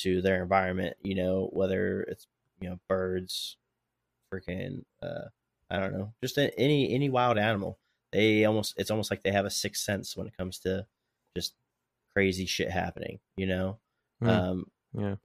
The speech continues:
Speaker 1: it, it, pl-, a lot of places where, like, volcanoes are about to erupt or whatever out of nowhere, you know, animals are fleeing the area beforehand, you know? Uh, there's just multiple examples of things like that happening. And I think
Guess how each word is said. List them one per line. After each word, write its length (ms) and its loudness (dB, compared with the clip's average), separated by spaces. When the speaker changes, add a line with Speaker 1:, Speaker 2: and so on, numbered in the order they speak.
Speaker 1:
it, 240 0
it, 200 -4
pl-, 140 0
a 40 -2
lot 140 8
of 60 -4
places 300 -2
where, 240 4
like, 220 2
volcanoes 500 2
are 60 2
about 260 0
to 100 -2
erupt 360 0
or 60 -6
whatever 480 0
out 120 4
of 60 0
nowhere, 420 2
you 120 -2
know, 160 -2
animals 540 0
are 220 -6
fleeing 340 0
the 120 -2
area 360 4
beforehand, 680 -2
you 120 0
know? 340 2
Uh, 440 2
there's 360 0
just 280 -2
multiple 400 4
examples 420 2
of 100 -2
things 200 0
like 140 -4
that 140 0
happening. 420 2
And 80 2
I 40 4
think 260 0